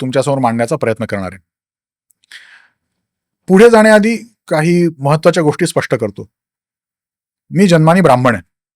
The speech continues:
आणि मी जात आधारित आरक्षणाचा स्पष्ट समर्थक आहे. आणि आर्थिक स्तरावर आरक्षण देणं पूर्णपणे चुकीचं आहे या निष्कर्षावर मी आरक्षणाच्या मूळ हेतू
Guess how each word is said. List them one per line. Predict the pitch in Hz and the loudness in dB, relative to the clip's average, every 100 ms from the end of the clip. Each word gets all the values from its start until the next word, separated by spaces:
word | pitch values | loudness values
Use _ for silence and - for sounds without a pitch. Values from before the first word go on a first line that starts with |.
| _ _ _ _ _ _ _ _ - | _ _ _ _ _ _ _ _ 0
आणि | 151 185 175 | 2 4 4
मी | 175 | 2
जात | 175 131 170 214 | 2 4 4 6
आधारित | 170 147 165 | 4 4 0
आरक्षणाचा | 156 135 - 127 117 135 143 | 0 0 -2 -2 0 0 0
स्पष्ट | - - 185 - - | -2 -4 -2 0 0
समर्थक | 135 131 113 110 | 0 0 -2 -6
आहे. | 98 _ _ _ _ _ _ _ _ _ - | -12 _ _ _ _ _ _ _ _ _ 0
आणि | 160 208 175 147 151 - | 4 4 4 0 -4 0
आर्थिक | 127 - 240 | 0 2 -2
स्तरावर | - 185 170 170 | 0 4 4 6
आरक्षण | 147 143 - 156 | 4 2 -2 -2
देणं | 143 143 135 - | 0 -2 -6 -4
पूर्णपणे | 254 277 247 208 | 0 2 2 2
चुकीचं | 180 156 202 147 127 | -2 -2 -2 0 0
आहे | 127 110 - | 0 -4 -8
या | 131 135 | -4 -4
निष्कर्षावर | 120 - 202 180 160 175 190 | -4 -4 -4 0 2 2 0
मी | 170 | 0
आरक्षणाच्या | 131 143 - 151 151 165 | 0 0 -2 -6 -4 -4
मूळ | 151 185 208 | -2 0 0
हेतू | 160 160 190 | 0 -2 -4